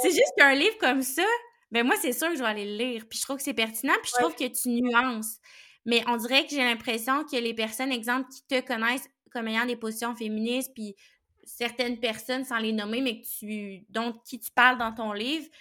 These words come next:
Speaker 1: mais est-ce que ces personnes-là vont prendre le temps d'aller le lire puis de
Speaker 2: Je sais pas. Je, je, je, je pense que, euh,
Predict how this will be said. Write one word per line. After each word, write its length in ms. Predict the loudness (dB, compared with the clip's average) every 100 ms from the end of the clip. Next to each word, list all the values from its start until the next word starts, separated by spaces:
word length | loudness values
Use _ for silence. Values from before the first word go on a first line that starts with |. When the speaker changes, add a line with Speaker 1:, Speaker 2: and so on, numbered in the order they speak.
| _ -2
Speaker 1:
mais 100 | -2
est-ce 100 | -2
que 80 | -4
ces 120 | -2
personnes-là 400 | -2 -2 -4 -2
vont 160 | -4 0
prendre 260 | 0 2
le 60 | 0
temps 160 | 2 2
d'aller 260 | 2 4
le 100 | 2 2
lire 240 | 2 -2 -6
puis 120 | -6
de 480 | 2 4 4 2 0 -4 -16 -20 _ _ _ _ _ _ _ _ _ _ _ _ _ _
Speaker 2:
Je 120 | 0
sais 180 | 0 -6
pas. 320 | -2 -2 -2
Je, 140 | -2 -2 -2 -8 -10
je, 140 | -4 -4 -6
je, 180 | -8 -6 -6
je 120 | -14 -2
pense 280 | -2 -2
que, 100 | -4
euh, 200 | -2 -2